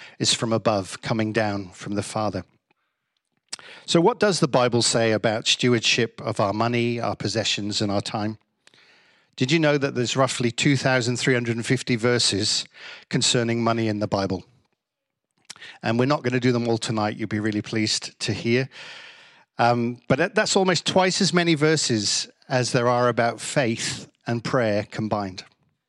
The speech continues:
Surprising? Jesus had a lot to say about money. The scholarly estimate is he spoke about money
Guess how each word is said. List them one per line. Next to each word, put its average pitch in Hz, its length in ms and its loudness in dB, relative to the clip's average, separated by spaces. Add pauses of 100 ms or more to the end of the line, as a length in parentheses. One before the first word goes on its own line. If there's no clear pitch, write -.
(1080)
Surprising? 139 640 -4 (1500)
Jesus 165 380 4
had 143 140 4
a 143 40 6
lot 156 220 4
to 147 80 0
say 139 180 2
about 123 240 2
money. 113 380 -2 (920)
The 139 100 2
scholarly 143 500 4
estimate 127 500 0
is 120 220 -4
he 131 100 -2
spoke 127 360 0
about 123 240 0
money 123 420 0